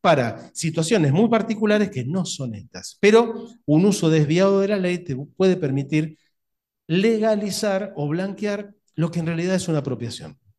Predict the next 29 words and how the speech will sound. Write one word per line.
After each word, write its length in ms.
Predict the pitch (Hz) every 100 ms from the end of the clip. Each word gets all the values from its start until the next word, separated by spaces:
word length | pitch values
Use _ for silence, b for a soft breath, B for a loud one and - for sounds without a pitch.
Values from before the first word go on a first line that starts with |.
| _ _ _ _ -
Acá 200 | 156 165
hubo 100 | 175
un 100 | 175
caso, 420 | 175 180 - 196 185
no 140 | 135
sé 120 | 139
si 160 | 135 127
era 140 | 123
el 80 | 156
mismo, 400 | 180 143 170 185 B B B
que 120 | - 131
creo 160 | 220
que 80 | 156
fue 140 | 156
de 60 | 143
Andrea 220 | 131 147
Brunetti, 420 | 131 127 135 127
me 120 | 110 110
parece, 480 | 104 101 165 175 - b b b
en 140 | 131
donde 260 | 139 143 147
Andrea 360 | 151 175 185 147
lo 160 | 147
detecta 520 | 160 156 196 - 202 151
y 80 | 147
hace 200 | 143 147
la 80 |
denuncia 340 | 131 135 139 135
penal. 340 | 135 127 117